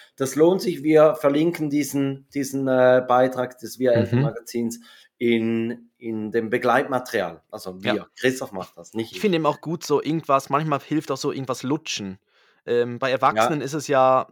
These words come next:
Speaker 2: so
Speaker 1: Jetzt weniger, gell, aber ja. <laughs>
Speaker 2: Ja. <laughs> Nein, es gibt ja da diese,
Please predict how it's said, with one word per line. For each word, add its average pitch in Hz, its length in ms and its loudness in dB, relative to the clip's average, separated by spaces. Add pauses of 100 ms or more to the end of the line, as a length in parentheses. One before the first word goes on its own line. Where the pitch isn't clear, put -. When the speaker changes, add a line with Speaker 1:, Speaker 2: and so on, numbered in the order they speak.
(140)
Speaker 2:
so 127 400 -6
Speaker 1:
Jetzt 120 160 -10
weniger, 160 380 2
gell, 165 260 4
aber 131 520 0
ja. 117 140 -2
<laughs> - 500 -10
Speaker 2:
Ja. 135 220 4
<laughs> - 1300 -18
Nein, 147 220 2
es 151 160 -6
gibt 160 180 -10
ja 160 80 6
da 139 80 0
diese, 139 260 -2